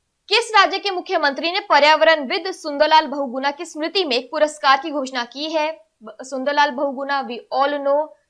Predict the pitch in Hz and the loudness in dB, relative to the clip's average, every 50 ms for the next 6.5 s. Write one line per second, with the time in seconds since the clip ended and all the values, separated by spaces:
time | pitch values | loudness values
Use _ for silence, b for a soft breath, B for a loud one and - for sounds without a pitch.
0 | _ _ _ - 302 294 - _ _ - 392 392 359 339 330 311 294 302 311 311 | _ _ _ -8 -8 -8 -8 _ _ -2 -2 -2 0 0 -2 -2 0 0 -2 -2
1 | 302 311 339 330 320 302 294 285 - 277 269 262 269 285 269 262 247 247 254 - | -2 -4 -4 -4 -4 -6 -8 -8 -8 -8 -8 -4 -4 -4 -2 -2 -2 -4 -4 -6
2 | 269 269 277 254 269 285 262 226 208 233 247 269 262 269 - 269 262 285 277 330 | -8 -6 -8 -6 -4 0 0 2 0 0 -2 -6 -8 -6 -8 -8 -6 -6 -6 -8
3 | 392 - _ _ _ _ _ _ - 302 311 311 - 381 370 370 370 370 392 381 | -10 -12 _ _ _ _ _ _ -8 -6 -6 -6 -4 0 2 2 2 2 2 0
4 | 370 381 359 349 359 381 - - 247 240 262 247 254 - 254 220 190 196 247 339 | 0 0 0 -2 -2 -2 0 2 4 4 4 2 -2 -6 -8 -8 -8 -10 -12 -12
5 | 403 - - 233 233 226 - 285 285 294 285 294 277 240 262 294 285 262 254 262 | -8 -6 -6 -6 -4 -4 0 2 2 2 2 0 -2 -2 -2 -2 -4 -4 -4 -6
6 | 262 247 - 254 247 - - - 269 359 | -6 -6 -6 -8 -10 -8 -8 -8 -8 -8